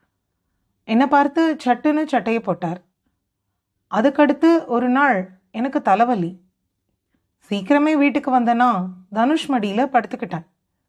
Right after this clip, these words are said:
உடனே அவர் என்னை உதறி தள்ளிட்டு எழுந்து போயிட்டார்.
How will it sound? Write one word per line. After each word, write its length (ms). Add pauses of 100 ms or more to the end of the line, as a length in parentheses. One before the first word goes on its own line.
(760)
உடனே 440
அவர் 380
என்னை 280
உதறி 320
தள்ளிட்டு 320
எழுந்து 340
போயிட்டார். 440